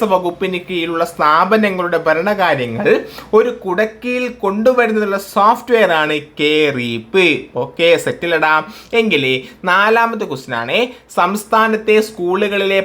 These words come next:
പഠന സമയം എട്ട് മണി മുതൽ ഒരു മണി വരെ ആക്കാൻ ശുപാർശ ചെയ്ത, ശുപാർശയല്ല, എന്താണ്, ശുപാർശയാണ് അല്ലേ? ശുപാർശ ചെയ്ത കമ്മിറ്റിയാണ്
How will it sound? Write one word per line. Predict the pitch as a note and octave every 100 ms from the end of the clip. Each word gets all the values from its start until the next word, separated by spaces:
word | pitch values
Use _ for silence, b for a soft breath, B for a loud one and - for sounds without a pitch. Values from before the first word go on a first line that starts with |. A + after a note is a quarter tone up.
| G3
പഠന | F3 G3 G3 G3 G3+
സമയം | F#3+ F#3 F#3 - D#3
എട്ട് | - A3 A3
മണി | G#3 G3
മുതൽ | F#3 F#3 - E3+
ഒരു | G#3 A3
മണി | A3 G3+
വരെ | G3 - C#3+
ആക്കാൻ | C#3+ C#3 C3+ C#3+ D3 C#3+ B B -
ശുപാർശ | G3+ F#3+ A3 A#3 A3 A3
ചെയ്ത, | F3 D#3 C3 -
ശുപാർശയല്ല, | C#3+ D#3+ F3 - A3 F#3 F3+ A3 C#4+ F#3+
എന്താണ്, | E3 E3 D#3+ D#3+ -
ശുപാർശയാണ് | D#3+ C#3 D3+ F3 F#3 G#3 D3+ C#3
അല്ലേ? | A3 G3+ - B -
ശുപാർശ | G3+ G3 F#3+ G#3+ A3
ചെയ്ത | G#3+ G3+ F3+
കമ്മിറ്റിയാണ് | E3 E3 E3 D#3+ D#3